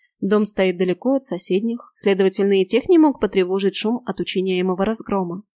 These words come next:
Задумчивую тишину прервало оглушительное бурчание, которое выдал живот Фрея. Несчастный приятель покраснел и извиняющимся тоном произнес:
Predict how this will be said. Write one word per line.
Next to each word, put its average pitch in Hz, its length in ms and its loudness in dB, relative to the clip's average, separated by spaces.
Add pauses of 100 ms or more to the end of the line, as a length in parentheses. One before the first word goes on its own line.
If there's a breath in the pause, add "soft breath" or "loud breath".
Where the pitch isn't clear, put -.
(340)
Задумчивую 285 720 4
тишину 294 440 2
прервало 226 520 0
оглушительное 196 720 -2
бурчание, 180 720 -4 (120)
которое 190 380 0
выдал 185 300 0
живот 190 320 -2
Фрея. 175 400 -8 (280)
Несчастный 214 540 0
приятель 208 440 0
покраснел 214 580 -2
и 240 200 0
извиняющимся 254 720 0
тоном 247 320 -2
произнес: 202 600 -4